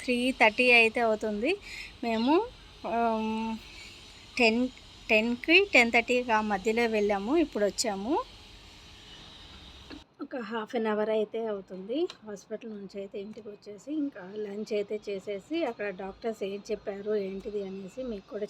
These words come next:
చెప్తాము అనేసి అనుకుంటున్నాను. ఇంకా ఈ రోజుతోటి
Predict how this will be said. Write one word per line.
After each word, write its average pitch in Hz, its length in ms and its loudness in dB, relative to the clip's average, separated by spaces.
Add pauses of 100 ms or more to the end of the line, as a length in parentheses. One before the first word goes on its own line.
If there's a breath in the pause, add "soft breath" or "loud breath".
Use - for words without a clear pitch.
చెప్తాము 196 480 -8
అనేసి 196 360 -8
అనుకుంటున్నాను. 196 760 -6 (480 loud breath)
ఇంకా 247 300 -2
ఈ 226 280 4
రోజుతోటి 226 1160 0